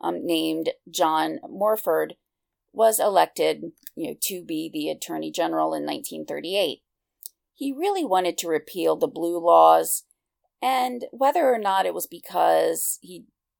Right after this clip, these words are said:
just thought that they shouldn't be enacted or not, what he really was concerned about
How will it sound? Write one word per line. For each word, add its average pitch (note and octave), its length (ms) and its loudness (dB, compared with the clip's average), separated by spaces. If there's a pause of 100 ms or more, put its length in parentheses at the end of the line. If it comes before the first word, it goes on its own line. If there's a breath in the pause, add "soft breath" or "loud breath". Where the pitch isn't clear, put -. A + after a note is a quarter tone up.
(120)
just - 280 -2
thought D#3+ 200 6
that - 140 -10
they D#3 100 -4
shouldn't D#3+ 340 -4
be D#3 140 -4
enacted D#3 480 -2
or D#3 140 -4
not, F#3+ 460 2 (500)
what A3+ 200 0
he A3+ 220 -16
really D#4+ 280 -4
was G3+ 200 0
concerned D#3+ 560 -2
about D3 460 6